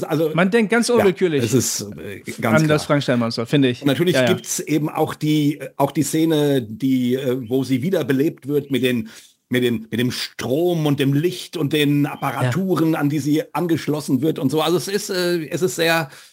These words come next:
Speaker 1: äh, frankensteinig, äh, inszeniert und nimmt dann aber doch, äh, einen, einen ganz anderen Weg. Das ist irgendwie auch das, äh,
Speaker 2: Ja.
Speaker 1: auch das Starke daran, sozusagen.
Speaker 2: Genau, genau.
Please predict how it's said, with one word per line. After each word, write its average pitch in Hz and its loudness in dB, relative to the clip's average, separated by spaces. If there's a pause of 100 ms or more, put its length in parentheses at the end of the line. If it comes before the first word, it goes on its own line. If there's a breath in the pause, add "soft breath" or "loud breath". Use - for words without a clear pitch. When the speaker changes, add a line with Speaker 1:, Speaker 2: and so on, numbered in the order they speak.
(200 loud breath)
Speaker 1:
äh, 135 0
frankensteinig, 139 -2
äh, 127 0
inszeniert 139 -2 (540 soft breath)
und 147 0
nimmt 160 0
dann 165 -2
aber 151 0
doch, 143 -4
äh, 135 -2 (100)
einen, 127 0
einen 120 -2
ganz 113 -2
anderen 107 -2
Weg. 92 -8
Das 95 -6
ist 101 -8
irgendwie 107 -2
auch - -6
das, - -6
äh, 101 0
Speaker 2:
Ja. 95 -2 (120)
Speaker 1:
auch 104 -2
das 113 0
Starke 104 -2 (120)
daran, 78 -6
sozusagen. 82 -6 (540)
Speaker 2:
Genau, 143 4 (520 loud breath)
genau. 135 0